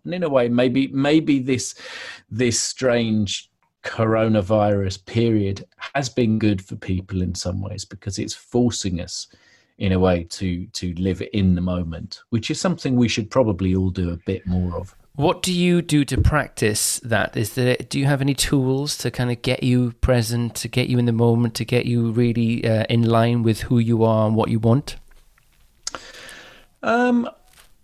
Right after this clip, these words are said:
Speaker 1: I wouldn't say I've got any t-, tools particular, uh, other than I, I, I'm quite good at knowing when I'm not feeling good. So, um, i-,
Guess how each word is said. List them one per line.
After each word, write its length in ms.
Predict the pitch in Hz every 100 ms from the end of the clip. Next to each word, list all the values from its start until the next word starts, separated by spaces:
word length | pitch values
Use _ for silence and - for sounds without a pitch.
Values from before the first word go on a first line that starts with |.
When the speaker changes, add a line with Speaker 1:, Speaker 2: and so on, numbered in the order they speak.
| -
Speaker 1:
I 40 |
wouldn't 380 | 170 208 233 -
say 380 | 180 208 190 175
I've 200 | 156 127
got 240 | 156 156
any 420 | 143 131 131 123 - _ _ _ - 110
t-, 100 | - _ -
tools 560 | 151 160 160 135 107
particular, 840 | - - 165 - - 98 82 87 - _ _ -
uh, 440 | 131 127 131 - - _ _ _ _
other 300 | 135 131 143
than 580 | 120 127 123 123 123 127 -
I, 440 | 131 139 143 139 -
I, 60 |
I'm 140 | 123 127
quite 400 | - 156 170 -
good 180 | 143 135
at 100 | 135
knowing 640 | 127 135 135 120 101 98
when 160 | 104
I'm 260 | 101 101 104
not 240 | 110 104 - - -
feeling 880 | - - 123 113 107 101 90 87 85
good. 340 | 95 87 92
So, 640 | - 107 101 98 98 101 -
um, 600 | 101 95 92 92 92 - _
i-, 80 | -